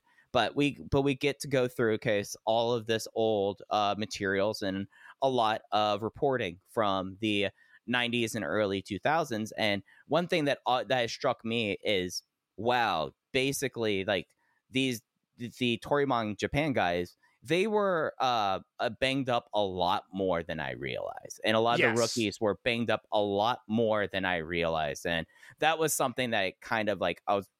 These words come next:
Speaker 1: as it was brought up and as things were going, I was thinking about, like, "Oh, yeah, Naruki Doi was, like, the best example of this," because how injured he was basically cost them an ace seat in T two P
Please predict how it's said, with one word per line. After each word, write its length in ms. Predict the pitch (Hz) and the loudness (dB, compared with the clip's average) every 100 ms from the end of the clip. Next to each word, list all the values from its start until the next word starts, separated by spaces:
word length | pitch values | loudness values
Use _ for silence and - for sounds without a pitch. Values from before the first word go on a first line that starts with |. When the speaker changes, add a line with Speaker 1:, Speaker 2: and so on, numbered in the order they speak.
| _ _ _ _ | _ _ _ _
Speaker 1:
as 260 | 123 131 135 | 0 0 2
it 40 | |
was 160 | 123 113 | 0 0
brought 280 | - 110 107 | 0 0 2
up 160 | 92 - | 0 0
and 120 | 98 | -2
as 160 | 95 - | -2 -4
things 180 | 95 | -8
were 80 | 92 | -2
going, 260 | 98 95 90 | 0 2 2
I 80 | 95 | 0
was 100 | - | 0
thinking 320 | 110 95 104 | -4 -2 -2
about, 240 | 95 90 - | 0 0 0
like, 180 | 98 - | -2 0
"Oh, 120 | 156 | 0
yeah, 240 | 143 113 87 _ _ _ - | 2 0 -4 _ _ _ -2
Naruki 460 | 143 170 208 170 | 2 2 0 -2
Doi 320 | 135 131 143 107 | 0 0 2 0
was, 200 | 95 101 | 0 0
like, 220 | 95 - | -2 0
the 80 | 101 | -2
best 300 | 110 101 98 | 2 0 -2
example 540 | 95 98 101 - 67 | -4 -2 0 0 -2
of 80 | 62 | -2
this," 400 | 57 50 - - | -4 -8 -12 -8
because 200 | - 95 | -2 2
how 220 | 110 104 | 2 2
injured 280 | 104 104 95 | 0 -2 -2
he 200 | - 123 | 0 2
was 280 | 107 82 80 | 2 2 0
basically 580 | 101 92 - - 92 85 _ _ _ - | 0 0 -2 0 0 0 _ _ _ -4
cost 380 | 127 120 120 | 2 2 2
them 140 | 123 101 | 0 2
an 120 | 92 - | 0 0
ace 340 | 117 113 - - | 0 0 -4 -8
seat 500 | - - 131 95 90 - | -6 -2 0 -2 -2 -4
in 140 | 98 | -4
T 180 | - 101 | -2 -2
two 160 | 104 | -2
P 400 | 98 131 107 - | -4 -4 -4 -8